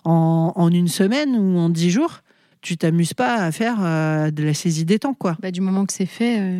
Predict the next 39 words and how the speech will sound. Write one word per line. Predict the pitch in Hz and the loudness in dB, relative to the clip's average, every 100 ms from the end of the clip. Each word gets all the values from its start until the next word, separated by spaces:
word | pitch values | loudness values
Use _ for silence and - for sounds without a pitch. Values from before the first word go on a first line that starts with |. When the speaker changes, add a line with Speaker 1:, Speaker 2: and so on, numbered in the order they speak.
| 190 | -4
Speaker 1:
Exactement. | 160 180 202 190 247 202 | -2 0 0 0 0 0
Le | 196 | -2
plus | 151 170 | -2 -2
important, | 170 151 165 - 254 | -2 -2 -6 -4 -4
c'est | - | -4
l'objectif. | 196 196 196 180 175 - - _ _ _ _ _ - | -4 -2 -4 -8 -14 -16 -20 _ _ _ _ _ -4
Donc, | 185 196 - | -2 0 -2
euh, | 202 208 208 | -2 -2 -6
tout | - 262 | -8 -6
ça, | - 277 269 254 | -2 0 0 -2
tout | - 247 | -4 -6
ça | 208 247 233 202 190 | -2 -2 0 0 0
a | |
avancé, | 185 202 196 247 233 | 0 -4 -4 -4 -2
euh, | 214 185 | 0 0
bon | 175 196 | 0 0
an, | 196 | 0
mal | 190 185 202 | 0 0 0
an. | 233 269 277 269 214 | 0 0 0 -2 -2
Euh, | 180 180 175 175 180 - - - | -2 0 0 -2 -6 -12 -20 -6
on | 196 190 | -2 0
a | 180 180 180 180 175 | 0 0 0 0 -2
détourné | 160 147 202 214 - 214 214 220 | -6 -4 -2 -2 -4 -4 -4 -2
des | 185 | 0
logiciels | 180 185 175 185 214 202 | 0 0 -2 -4 -4 -4
qui | - | -4
étaient | 170 190 | -4 -4
faits | 165 185 | -4 -6
pour | 170 - | -6 -6
faire | 175 160 | -2 -2
autre | 170 | -2
chose, | - 202 | -2 -4
pour | - 160 | -4 -4
nous | 165 165 | 0 2
aider | 170 170 190 | 2 0 0
à | 165 | 0
automatiser | 160 170 160 156 160 151 | -2 -4 -4 -4 -4 -4
le | 151 | -4
conseil. | - 208 - 262 277 | -6 -4 0 0 -2